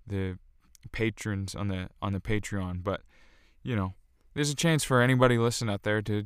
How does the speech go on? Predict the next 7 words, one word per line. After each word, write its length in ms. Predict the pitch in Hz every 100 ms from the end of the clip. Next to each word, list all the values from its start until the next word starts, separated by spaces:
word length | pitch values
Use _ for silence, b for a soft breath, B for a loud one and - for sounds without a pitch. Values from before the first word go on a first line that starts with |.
| -
to 160 | 117
maybe 300 | 113 151 190
suggest 480 | 208 214 175 196 190
some 160 | - 165
segments, 680 | - 147 131 98 87 - - _ _ -
some 400 | - 117 113 110
structured 680 | - 131 135 - 123 113